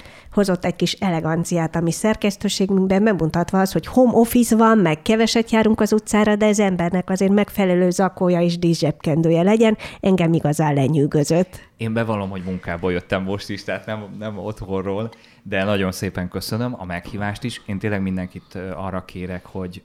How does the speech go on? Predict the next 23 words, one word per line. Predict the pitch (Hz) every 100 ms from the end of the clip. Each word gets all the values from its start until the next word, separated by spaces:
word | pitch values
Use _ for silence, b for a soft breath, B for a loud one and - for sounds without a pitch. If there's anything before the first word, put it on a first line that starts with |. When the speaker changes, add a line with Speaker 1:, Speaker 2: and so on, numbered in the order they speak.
| _
Speaker 2:
tartsák | 92 92 - 90 87
meg | 92 92
ezeket | 90 90 95 92 98
a, | 92 90 101 -
ö, | 98 95 95 92
szabályokat, | - 90 95 95 92 92 -
akkor | 101 - 95 85
fogunk | 95 95 92
tudni | 92 90 90 87 b b b
minél | 104 98 92 87
gyorsabban | 87 87 - 87 85
visszatérni | 85 - 98 - 85 85
a | 85 85 -
régi | 95 87 87 85
életünkhöz, | 85 80 - 82 - 90
és | 82 - B B B
aki | 110 -
teheti, | 92 85 82 80
maradjon | 80 82 80 80
otthon, | 78 -
és | 78 -
vigyázzunk | 78 78 76 78 -
egymásra. | - 73 - - 76